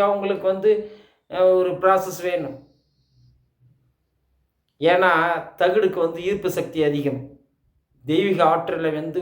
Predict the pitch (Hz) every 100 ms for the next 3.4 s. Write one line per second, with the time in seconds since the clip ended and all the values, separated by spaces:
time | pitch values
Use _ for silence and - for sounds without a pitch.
0 | 151 160 175 160 156 160 170 147 143 135
1 | 160 180 170 156 165 165 143 139 127 -
2 | - _ _ _ - 127 147 147 160 147
3 | 151 147 156